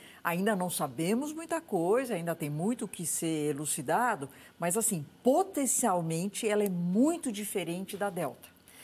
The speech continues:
Então ela acaba juntando, eh, mutações da alfa, da beta, da, da gama, numa variante só.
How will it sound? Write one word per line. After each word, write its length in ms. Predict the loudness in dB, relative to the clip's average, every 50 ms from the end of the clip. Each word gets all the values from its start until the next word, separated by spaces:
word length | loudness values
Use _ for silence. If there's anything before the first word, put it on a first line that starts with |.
| -20 -20 -20 -14
Então 300 | -12 -10 -2 2 4 4
ela 160 | 6 6 4 4
acaba 400 | 2 4 2 2 4 4 2 0
juntando, 840 | 2 0 0 0 0 -2 2 2 2 2 2 -2 -2 0 -2 -2 -2 -6 -16 -20 -18 -16 -14 -10 -6
eh, 100 | -4 -2
mutações 960 | -2 -2 -2 -2 0 0 0 0 2 0 4 4 4 6 6 2 2 0 -4
da 160 | -2 0 0 2
alfa, 460 | 4 4 4 4 4 2 0 -2 -2
da 160 | 0 0 0
beta, 480 | 0 2 4 4 4 4 2 0 -2 0
da, 300 | 2 4 4 4 2 2
da 160 | 0 -2 -2
gama, 600 | -2 0 4 6 6 6 6 4 4 2 2 0 -2 -16 -16 -6 -2
numa 420 | 2 4 6 4 4 4 0 -2
variante 480 | 0 0 0 2 2 0 -2 -2 -4 -4
só. 300 | -4 -2 -2 -2 -4